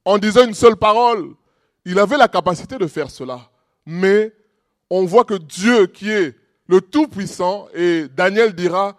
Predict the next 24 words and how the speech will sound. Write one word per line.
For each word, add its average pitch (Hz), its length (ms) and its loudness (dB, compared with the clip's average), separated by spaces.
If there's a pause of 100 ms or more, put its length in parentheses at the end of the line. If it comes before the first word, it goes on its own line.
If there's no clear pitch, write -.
(220)
que 180 80 0
Dieu 185 240 2
est 208 40 2
maître 208 380 0
des 170 100 -4
temps 208 160 -6
et 190 60 -4
des 185 80 -6
circonstances. 185 800 -14 (720)
Donc 185 240 -6
lui-même, 254 640 4 (1120)
il 202 160 2
a 240 80 6
tenu 226 260 -4
compte 220 400 0
du 170 220 -14
temps 226 240 -4
dans 143 160 -6
son 135 160 -14
fonctionnement. 120 640 -18 (1200)
Et 190 100 8
au 214 120 10
verset 214 320 -2 (100)
onze, 180 560 0